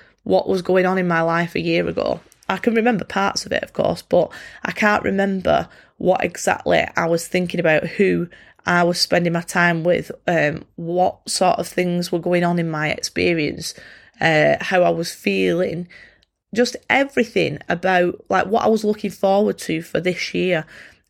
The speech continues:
I wrote a letter and I wrote all of that down.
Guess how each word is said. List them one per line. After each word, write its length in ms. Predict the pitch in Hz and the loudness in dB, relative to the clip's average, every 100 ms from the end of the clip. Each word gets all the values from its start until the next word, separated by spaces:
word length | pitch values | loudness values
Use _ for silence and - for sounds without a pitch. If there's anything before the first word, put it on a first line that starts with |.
| _ | _
I 180 | 208 214 | 2 4
wrote 240 | 220 214 - | 4 2 2
a 60 | |
letter 320 | 202 220 - 196 | 0 0 0 -2
and 80 | |
I 80 | 180 | -2
wrote 300 | 175 185 190 | 0 2 2
all 220 | - 180 | 2 0
of 100 | 175 | 0
that 220 | - - - | -4 -6 0
down. 400 | 175 170 165 | 2 2 -2